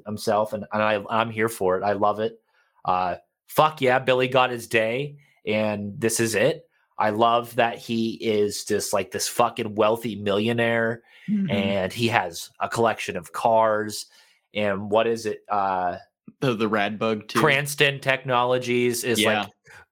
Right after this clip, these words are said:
Speaker 1: is like, uh, Wayne Tech, but in Power Rangers. It's fucking rad. I do like how Zach is taking care of Min, and she, and he's, like, kind of mentoring her,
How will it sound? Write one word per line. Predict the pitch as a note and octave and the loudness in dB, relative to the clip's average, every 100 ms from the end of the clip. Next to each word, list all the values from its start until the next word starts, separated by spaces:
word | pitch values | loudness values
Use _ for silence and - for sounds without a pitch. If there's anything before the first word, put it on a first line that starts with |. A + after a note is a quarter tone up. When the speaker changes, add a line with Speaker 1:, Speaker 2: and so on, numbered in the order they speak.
| _ | _
Speaker 1:
is | A#2 G#2+ | 0 2
like, | A2 G2+ G#2+ | 0 2 2
uh, | G2 | 2
Wayne | G#2 A#2 B2 | 2 0 0
Tech, | A#2 A#2+ G#2+ - - | -2 0 0 -2 -2
but | G#2+ F#2+ A#2 | -2 -2 -8
in | |
Power | A2+ A#2 G#2+ G#2+ | 0 2 4 2
Rangers. | G#2 G#2 G#2 G#2 G2+ - - - - | 0 -4 -2 -2 -2 -8 -14 -20 -6
It's | A#2+ A#2 | -6 -2
fucking | - C3 B2+ A#2+ F#2+ | 2 2 2 -6 -2
rad. | F#2+ G2 G2 G2 G2 - _ _ - | 0 2 2 0 -4 -10 _ _ -4
I | B2+ B2+ | 0 0
do | D3+ D#3+ | 0 2
like | D#3 D3+ | 2 0
how | C3+ C#3 B2 | -2 0 0
Zach | A2+ A#2 A#2+ B2+ | 0 0 2 -2
is | A#2 | -4
taking | B2 A2+ B2 | -4 -6 -6
care | B2 A#2 | 0 2
of | A#2 A2 | 0 -2
Min, | G#2+ G#2+ G#2+ | -4 -2 -2
and | G#2+ G2 | -6 -6
she, | - A2 | -6 -4
and | G#2+ G#2 | -4 -2
he's, | G2+ | -2
like, | G#2 G#2 | -2 0
kind | G#2+ G#2 | -2 -2
of | |
mentoring | G2 G2+ A2+ G#2+ G#2 G#2+ | -4 -6 -4 -4 -2 -2
her, | G#2 G2+ | -2 -2